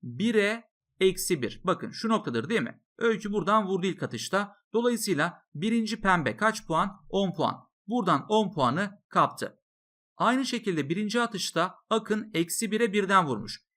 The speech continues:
X ekseninde eksi bir, burası. Y ekseninde artı bir, burası.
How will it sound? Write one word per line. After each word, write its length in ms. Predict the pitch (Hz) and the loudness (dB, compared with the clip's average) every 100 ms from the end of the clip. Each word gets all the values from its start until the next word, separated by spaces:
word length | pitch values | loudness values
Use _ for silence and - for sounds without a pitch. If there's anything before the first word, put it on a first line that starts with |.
| _ | _
X 240 | 233 233 - | -4 -2 0
ekseninde 480 | 214 208 170 170 220 | 0 0 -2 0 0
eksi 320 | 190 - 143 | 0 -4 -4
bir, 200 | 104 - | -4 -4
burası. 600 | 202 185 131 127 170 - _ _ | 0 2 2 -2 -6 -8 _ _
Y 220 | 147 220 | 0 2
ekseninde 440 | 220 220 180 185 202 | 2 0 -4 0 4
artı 400 | 175 170 170 123 | 6 6 2 -6
bir, 180 | - - | -8 -2
burası. 560 | 196 143 - 185 196 | 2 2 0 -4 -6